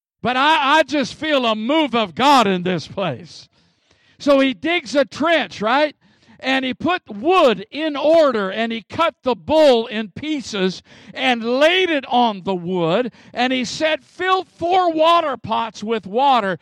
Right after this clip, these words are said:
and pour it on." Listen, how many know wet, wet wood doesn't light? If that were me, I'd be telling the guy,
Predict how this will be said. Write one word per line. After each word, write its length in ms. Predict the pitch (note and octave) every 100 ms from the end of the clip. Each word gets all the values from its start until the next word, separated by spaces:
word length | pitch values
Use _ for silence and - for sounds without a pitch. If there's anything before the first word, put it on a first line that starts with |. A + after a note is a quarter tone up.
| - -
and 260 | - A3+ G#3 -
pour 480 | - E4+ G4+ F#4 D4
it 120 | -
on." 320 | C4 C#4+ B3+ - _
Listen, 360 | C#4+ E4+ C4 B3
how 120 | F#4
many 280 | F4+ E4 D4
know 240 | D4+ C#4+
wet, 420 | G3+ A3 D4 C#4 - _
wet 300 | F#3+ C#4 D#4+ -
wood 460 | A3+ C#4+ B3 F3+
doesn't 280 | G#3+ A3 G3
light? 460 | F#3+ G3+ F#3+ C#3+ _ _ _ _ _ _ _ _ _ _ _ _ _ _ _ _ _ _ _ _ _ _ _
If 260 | C#4+ C#4+ -
that 260 | E4+ F#4 F4+
were 180 | D#4+
me, 320 | C4+ E4 F4+ C#4+
I'd 220 | B3+ A#3+
be 100 | B3+
telling 360 | - C#4+ C#4
the 60 | A#3+
guy, 300 | G3 G3